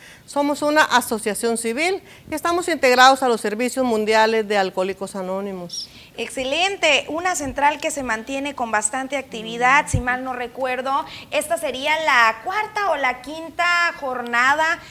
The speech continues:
Speaker 2: durante este año y que tiene, pues, un objetivo en específico.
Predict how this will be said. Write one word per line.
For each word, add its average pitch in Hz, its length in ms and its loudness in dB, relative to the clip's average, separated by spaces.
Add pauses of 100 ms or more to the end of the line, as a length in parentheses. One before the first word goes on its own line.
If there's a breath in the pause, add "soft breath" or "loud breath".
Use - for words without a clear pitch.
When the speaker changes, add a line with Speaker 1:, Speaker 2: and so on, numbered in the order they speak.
(140 loud breath)
Speaker 2:
durante 247 960 0
este 311 280 2
año 302 420 2
y 262 100 -6
que 240 140 -4
tiene, 277 720 -4
pues, 240 260 -4
un 294 160 -6
objetivo 254 640 -8
en 240 80 -10
específico. 208 800 -12